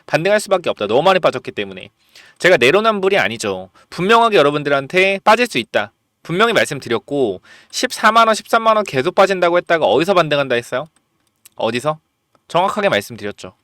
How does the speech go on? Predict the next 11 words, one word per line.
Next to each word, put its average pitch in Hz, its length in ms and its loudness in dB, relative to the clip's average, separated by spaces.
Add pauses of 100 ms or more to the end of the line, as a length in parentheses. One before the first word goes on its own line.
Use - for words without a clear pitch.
(320)
그죠? 123 220 -10
사만 185 340 2
원, 110 80 -2
오만 101 180 -6
원. 98 120 -14 (280)
지켜가야 180 460 2
된다. 104 320 -4 (180)
가져가야 175 400 2
된다. 104 320 -2 (220)
계속 151 240 -2
말씀드렸고 131 840 -2